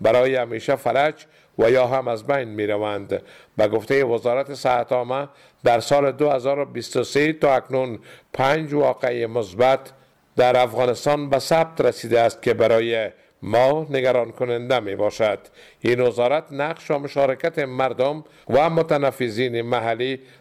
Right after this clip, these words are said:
در امر مبارزه با پولیو را نهایت ارزنده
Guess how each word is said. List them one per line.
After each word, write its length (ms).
در 260
امر 220
مبارزه 520
با 160
پولیو 480
را 260
نهایت 720
ارزنده 600